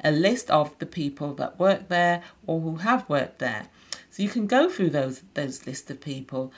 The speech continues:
and identify if there's anyone that you know, first of all, because if you know people that work there, then it's easier to then maybe get an introduction to somebody.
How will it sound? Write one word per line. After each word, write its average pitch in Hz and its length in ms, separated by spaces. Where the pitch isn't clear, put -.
and 214 160
identify 294 640
if 180 80
there's 185 220
anyone 175 440
that 165 140
you 170 180
know, 143 440
first 139 340
of 131 120
all, 143 360
because 160 440
if - 200
you 165 140
know 156 160
people 160 340
that - 200
work 160 340
there, 196 260
then 156 240
it's - 200
easier 151 460
to 156 140
then 151 280
maybe 143 260
get 139 200
an 151 100
introduction 151 800
to 147 160
somebody. 135 760